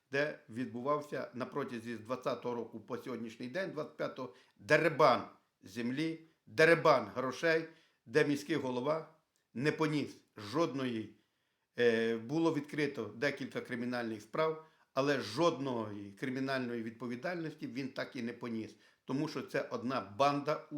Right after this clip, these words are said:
узурпована банда. Щас я вам зачитаю клопотання. Дальше буду вам, ще буде ясніше, тому що нам, е, щас Київ, я вам, е, вже доповідав,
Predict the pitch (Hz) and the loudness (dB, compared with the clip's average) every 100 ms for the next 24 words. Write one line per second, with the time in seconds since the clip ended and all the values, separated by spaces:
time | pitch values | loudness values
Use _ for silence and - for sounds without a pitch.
0 | 143 - 120 131 - 151 143 139 120 139 | -12 -10 -8 -8 -2 -2 0 -2 -2 -2
1 | 131 120 120 - _ _ - 165 160 127 | -2 -6 -10 -18 _ _ 0 0 2 -2
2 | 135 123 127 147 139 127 110 104 139 - | -2 -4 -6 -6 -2 -2 -2 -4 -6 -4
3 | 127 165 170 170 180 - _ _ 110 165 | -4 -4 -2 -4 -6 -12 _ _ 0 4
4 | 165 - 123 104 - - 117 160 139 123 | 6 4 -4 -4 -8 -18 -4 -2 -2 -4
5 | 127 120 113 - - 160 160 165 160 160 | -2 -2 -4 -10 -2 2 2 2 0 0
6 | 156 - 170 160 160 156 - - - 151 | -2 -2 -4 -4 -4 -8 -12 -20 -8 -2
7 | 165 160 135 120 - - - 113 143 175 | -2 0 -2 -2 -8 -20 -12 -2 2 4
8 | 180 - - - 135 131 123 120 170 151 | 2 -6 -12 -2 2 2 2 0 0 -2
9 | - 180 175 156 143 147 143 143 127 - | -2 0 2 2 2 0 -2 -6 -12 -18
10 | - 135 123 120 117 113 151 147 151 143 | -10 0 2 2 2 2 2 0 0 -2
11 | 131 120 98 | 0 -2 -4